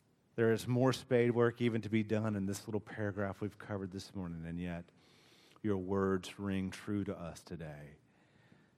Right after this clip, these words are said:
That a severe mercy is a beautiful mercy, because though it is painful, it is mercy nonetheless. As the book of, or the prophet Hosea says,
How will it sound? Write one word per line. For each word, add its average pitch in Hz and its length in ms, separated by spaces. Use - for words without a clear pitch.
That 107 120
a 101 40
severe 101 480
mercy 90 680
is 92 180
a 95 80
beautiful 92 480
mercy, 80 540
because 95 520
though 101 320
it 101 80
is 98 120
painful, 101 600
it 98 140
is 87 160
mercy 87 420
nonetheless. 82 760
As 104 200
the 101 100
book 107 280
of, 101 320
or 120 120
the 101 80
prophet - 460
Hosea 90 580
says, 85 460